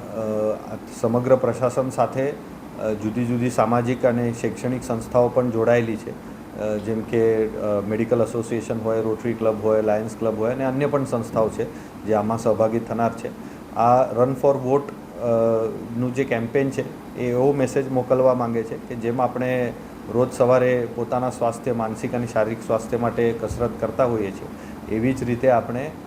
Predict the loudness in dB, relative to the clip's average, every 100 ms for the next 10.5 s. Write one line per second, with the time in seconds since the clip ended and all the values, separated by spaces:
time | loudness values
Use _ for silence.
0 | 2 6 6 4 -2 -2 0 -2 -6 -16
1 | -16 -14 -4 -2 0 -2 -4 -8 2 2
2 | 2 -2 2 2 2 -2 -6 -12 -8 -6
3 | 4 4 4 0 -2 0 -2 2 2 2
4 | 0 -2 -2 -2 -4 -12 -12 -14 -8 -2
5 | 0 2 2 4 4 2 0 0 0 0
6 | 0 0 2 2 0 -2 -4 -4 -4 -2
7 | -2 -4 -4 -4 -2 -2 0 0 4 4
8 | 2 -2 -4 -4 -12 -16 -8 -2 0 0
9 | 2 0 2 2 4 2 2 0 0 0
10 | 0 2 -2 0